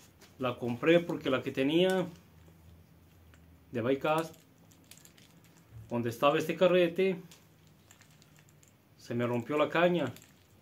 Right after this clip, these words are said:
Entonces tengo puras de spinning y este carrete de bike cast me quedó solo. Entonces ocupaba una cañita,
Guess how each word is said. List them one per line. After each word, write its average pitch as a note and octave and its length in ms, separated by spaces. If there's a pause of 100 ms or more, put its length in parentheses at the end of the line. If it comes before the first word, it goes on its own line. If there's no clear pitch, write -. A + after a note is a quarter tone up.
(460)
Entonces C#3 800 (140)
tengo D3 280
puras D#3+ 300
de C3+ 100
spinning F3 580 (960)
y B2+ 100
este B2+ 220
carrete C3+ 300
de C3+ 80
bike C3+ 180
cast D3+ 220
me D3+ 120
quedó C3+ 200
solo. E3 420 (800)
Entonces C#3+ 300
ocupaba C3+ 280
una D#3 220
cañita, E3 580